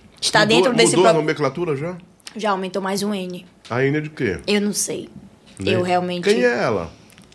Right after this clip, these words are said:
Speaker 1: Esse aí é eu.
Speaker 2: É não.
Speaker 1: É, a focinha feia já.
Speaker 2: Essa menina é feia, viu?
Speaker 1: Fala.
Speaker 2: Essa
Speaker 1: Foi
Speaker 2: aí
Speaker 1: eu.
Speaker 2: é.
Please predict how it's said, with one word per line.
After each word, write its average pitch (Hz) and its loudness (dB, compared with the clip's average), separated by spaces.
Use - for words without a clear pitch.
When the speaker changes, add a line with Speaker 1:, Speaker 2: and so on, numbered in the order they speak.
Speaker 1:
Esse 233 -4
aí 180 -4
é 311 -4
eu. 339 -12
Speaker 2:
É 107 -4
não. 80 -6
Speaker 1:
É, 226 0
a 262 4
focinha 330 -2
feia 190 -4
já. - -8
Speaker 2:
Essa 95 -6
menina 92 -2
é 110 -4
feia, 80 -8
viu? 71 -14
Speaker 1:
Fala. 165 -6
Speaker 2:
Essa 160 -8
Speaker 1:
Foi 185 -6
Speaker 2:
aí 247 -2
Speaker 1:
eu. - 0
Speaker 2:
é. - -2